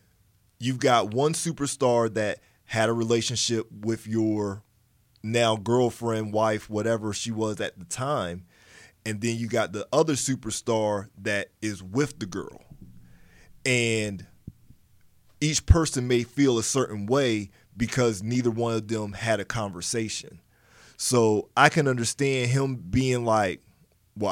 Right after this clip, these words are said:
I'ma stick to, you know, I ain't gonna say nothing to him unless he say something to me." And then I can also understand the other person being like, "Well, fuck him.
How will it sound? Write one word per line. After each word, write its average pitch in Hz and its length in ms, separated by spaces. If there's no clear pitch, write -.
I'ma 151 140
stick 135 300
to, 123 160
you 139 120
know, 110 140
I 110 220
ain't 170 100
gonna 117 160
say 131 200
nothing 123 240
to 120 80
him 160 200
unless 120 220
he 127 80
say 120 220
something 113 300
to 113 60
me." 147 300
And 113 140
then 120 140
I 113 100
can 117 160
also 113 320
understand 113 400
the 123 80
other 202 120
person 120 320
being 113 180
like, 107 340
"Well, 120 140
fuck 175 280
him. 117 340